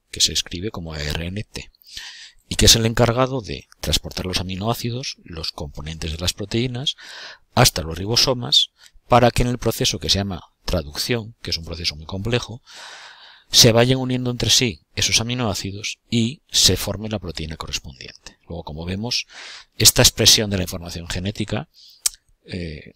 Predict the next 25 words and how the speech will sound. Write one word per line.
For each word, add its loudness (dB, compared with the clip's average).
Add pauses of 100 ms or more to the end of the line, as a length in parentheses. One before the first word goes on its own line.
(100)
requiere 2 (400)
muchos -2
procesos -10
distintos. -2
Primero -8
hay -8
que -8
fabricar -6
los 0
A 2
R 0
Ns -4 (760)
y 0
después, 0
eh, -16 (840)
leer 2 (160)
la -6
información -6
que -4
está 2
escrita 4
en -8
el -12
mensajero 0
y 0